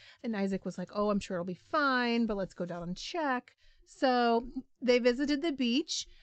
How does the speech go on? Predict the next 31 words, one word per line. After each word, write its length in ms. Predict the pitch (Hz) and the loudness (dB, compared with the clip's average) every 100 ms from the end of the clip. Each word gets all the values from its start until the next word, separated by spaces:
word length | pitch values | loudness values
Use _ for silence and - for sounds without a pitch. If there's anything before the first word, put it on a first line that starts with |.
| _ - | _ 0
Isaac 340 | 220 247 254 | 2 2 -2
timed 560 | - 233 220 220 240 247 208 | -6 -2 0 2 0 0 -2
the 420 | 214 208 208 208 | 0 2 0 -2
swells 640 | - 220 208 196 202 226 - | -6 0 2 4 2 0 -2
coming 360 | 233 226 262 | -2 2 2
in. 320 | 233 202 247 - _ _ _ _ _ _ _ _ _ _ _ _ - - | 2 2 0 -4 _ _ _ _ _ _ _ _ _ _ _ _ -16 -4
And 420 | 220 226 233 240 | 0 0 0 0
he, 160 | 262 269 | -2 -2
he 120 | 320 | -6
thought, 240 | 403 349 | -4 -4
"Well, 160 | 277 392 | -2 -4
they're 120 | 453 | -4
coming 300 | 466 453 415 | -4 -4 -4
pretty 200 | 311 294 | -2 0
regularly, 460 | 247 226 196 190 190 | 2 2 0 0 0
but 180 | 202 214 | 0 -4
it's, 180 | 247 - | -10 -14
it 160 | 202 | -14
seems 220 | - 320 349 | -4 -4 -4
like 140 | 285 | -4
a 60 | 202 | -2
beautiful 400 | 240 269 - 220 | -2 -4 -4 -4
day. 480 | 220 220 220 220 | 0 0 2 2
I 20 | 208 | 0
don't 160 | 220 | -2
see 120 | - | 0
anything 300 | 247 226 226 | 2 2 2
weird 240 | 208 196 196 | 2 0 -2
with 100 | 190 | -6
the 60 | |
sky. 760 | 190 - 190 185 180 180 180 | -8 -4 -2 0 0 0 -2